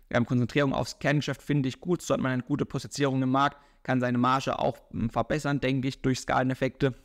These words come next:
Mit dieser Aktie deckt man auf jeden Fall nicht zyklischen Konsum ab. Ich gehe trotzdem von einem attraktiven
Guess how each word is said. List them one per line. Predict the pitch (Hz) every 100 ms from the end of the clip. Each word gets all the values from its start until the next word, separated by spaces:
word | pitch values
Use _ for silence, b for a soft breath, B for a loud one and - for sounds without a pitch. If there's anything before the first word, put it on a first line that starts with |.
| _
Mit | 131 147
dieser | 139 -
Aktie | - - -
deckt | - -
man | 131
auf | 123
jeden | 120
Fall | -
nicht | 127 151 - -
zyklischen | 160 - 135 135
Konsum | 131 - 139 -
ab. | - - b b b b
Ich | - 135
gehe | 131
trotzdem | - 131 - 135 123
von | 117
einem | - 113 -
attraktiven | - - - 151 147